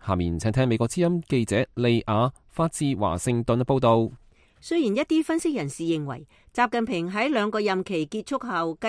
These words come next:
Speaker 2: 續掌權會有助於確保中國嘅政策具有連續性，但係佢哋亦都認為，喺強勢崛起嘅中國喺西方國家引發高度擔憂之際，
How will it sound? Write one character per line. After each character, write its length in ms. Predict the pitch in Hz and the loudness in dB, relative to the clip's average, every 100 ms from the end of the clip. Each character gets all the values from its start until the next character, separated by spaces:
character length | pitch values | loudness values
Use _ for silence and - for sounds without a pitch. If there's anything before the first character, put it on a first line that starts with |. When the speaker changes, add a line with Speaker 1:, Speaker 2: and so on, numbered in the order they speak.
| 226 | -2
Speaker 2:
續 180 | 202 175 | -2 -4
掌 260 | 185 175 247 | -2 -2 -2
權 340 | 190 147 151 | -2 -2 0
會 140 | 208 | 0
有 160 | 220 208 | 2 0
助 240 | 208 180 | -2 -2
於 240 | 180 226 233 | -2 -2 -2
確 220 | - 269 | 0 0
保 260 | 233 240 311 | 4 2 4
中 240 | 370 320 | 2 2
國 180 | 240 208 | 2 0
嘅 220 | 208 196 - | 0 -2 0
政 240 | 214 208 | 0 0
策 240 | 202 196 180 | 0 -2 -2
具 160 | 180 170 | 0 2
有 180 | 160 180 | 2 0
連 260 | 151 135 | -2 -4
續 180 | 139 139 | -6 -8
性， 300 | - 151 127 - _ _ _ _ _ | -6 -6 -6 -14 _ _ _ _ _
但 180 | - 214 | -4 -2
係 200 | 311 - | 0 0
佢 140 | 233 226 | 2 4
哋 80 | 202 | 4
亦 40 | 196 | 4
都 140 | 277 | 0
認 180 | 226 160 | 0 -2
為， 220 | 139 110 - _ _ _ | -6 -10 -16 _ _ _
喺 220 | 320 311 | -2 -2
強 200 | 320 196 | 0 -2
勢 200 | 175 339 | -2 -2
崛 220 | - 208 190 | -2 -4 -2
起 160 | 196 | -2
嘅 120 | 226 | -2
中 240 | - 262 233 | -2 -2 -2
國 300 | 185 165 147 | 0 0 -2
喺 240 | 160 180 220 | -6 -4 -2
西 160 | 262 | -4
方 180 | 233 240 | -4 -4
國 180 | 196 175 | -2 -4
家 240 | 311 294 190 | 0 0 2
引 200 | 170 196 | 0 -2
發 200 | 208 190 | -2 -2
高 180 | 247 226 | -2 -2
度 160 | 165 | -2
擔 200 | 226 226 | -2 -2
憂 180 | 226 202 | 0 -2
之 200 | - 196 | -6 -8
際， 280 | - 127 | -6 -8